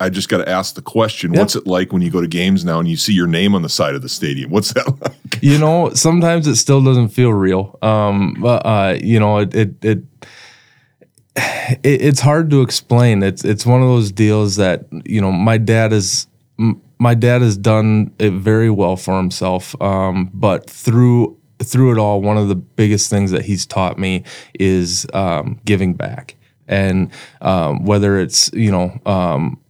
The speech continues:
Speaker 2: financially or with your time or, or whatever you can do, um, just, you know, especially give back, uh, to those either people or organizations or places that helped you get to where you are. So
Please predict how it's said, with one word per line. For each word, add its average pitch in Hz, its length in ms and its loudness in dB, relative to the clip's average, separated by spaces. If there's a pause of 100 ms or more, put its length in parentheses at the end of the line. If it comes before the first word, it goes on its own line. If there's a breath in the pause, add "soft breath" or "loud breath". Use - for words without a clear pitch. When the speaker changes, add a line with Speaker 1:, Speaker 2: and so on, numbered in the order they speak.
Speaker 2:
financially 113 920 2
or 90 260 -2
with 92 180 -4
your - 120 -10
time 104 720 -2
or, 95 380 -2
or 95 180 -2
whatever 135 320 2
you 120 140 2
can 101 180 0
do, 98 380 0 (340 loud breath)
um, 90 560 -2
just, - 420 -2 (220)
you 113 160 0
know, 95 240 -2 (200)
especially 127 500 0
give 104 320 -2
back, 95 560 -2
uh, 95 300 -2
to - 200 -4
those 98 540 -2 (920 loud breath)
either 104 360 0
people 135 440 2
or 76 300 0
organizations 107 880 0
or 87 80 -6
places 104 560 -2
that 80 160 -4
helped - 460 -8
you 98 260 -2
get 90 240 -4
to - 120 -10
where 95 160 -4
you 90 420 -6
are. 52 200 -8
So 98 360 -2